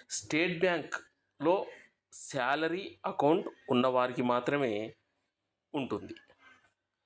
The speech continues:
అయితే ఎస్బీఐ అకౌంట్లో స్టేట్ గవర్నమెంట్ శాలరీ ప్యాకేజీలోకి మన అకౌంట్ను మార్చుకోవాలి. ఇందుకు మనము ఒక లెటర్ బ్యాంకులో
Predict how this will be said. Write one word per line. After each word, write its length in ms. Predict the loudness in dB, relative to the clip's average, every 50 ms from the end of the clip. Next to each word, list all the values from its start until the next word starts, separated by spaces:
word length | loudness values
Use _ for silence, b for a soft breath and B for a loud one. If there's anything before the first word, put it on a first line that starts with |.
| _ _ _ _ _ _ _
అయితే 320 | 0 0 2 2 2 2 2 0 -2 -4 -8 -10 -14 _ _ B B B B B -2 0
ఎస్బీఐ 580 | 0 0 0 -4 -2 0 2 4 4 4 2 0 -4 -10 -4 -2
అకౌంట్లో 560 | -2 -2 2 4 4 4 4 4 2 2 2 2 0 -4 -6 -4
స్టేట్ 520 | -4 -4 -4 -2 -2 0 2 2 2 0 -2 0 2
గవర్నమెంట్ 560 | 4 4 4 4 4 4 4 4 2 2 0 -2
శాలరీ 640 | 0 0 0 2 2 0 0 0 0 -2 -2 -4 -6 -8 -10 _ _ _ _
ప్యాకేజీలోకి 840 | -2 -2 -2 0 2 0 0 2 4 4 6 4 4 4 2 2 2 2 -2 -6 B B B B B B B 0
మన 120 | 0 0 0 -2 -4 -4
అకౌంట్ను 480 | -2 2 4 4 4 4 4 4 4 4 4 0 -2 -6 -2
మార్చుకోవాలి. 680 | 2 2 2 4 2 0 0 2 2 4 4 2 0 -6 -14 _ _ _ _ -6
ఇందుకు 320 | 0 2 2 4 4 4 4 4 2 0 B B B B B B 0
మనము 300 | 0 2 2 2 2 0 0 -2 -4 -6 -8 -12 B B B B -8 -6
ఒక 140 | -2 -2
లెటర్ 480 | 0 0 0 -2 -2 0 0 0 0 -2 -4 -6 -8 -10 _ _ _ _ _ _ _ _ _ _
బ్యాంకులో 580 | -4 -2 0 0 0 -2 0 0 2 4 4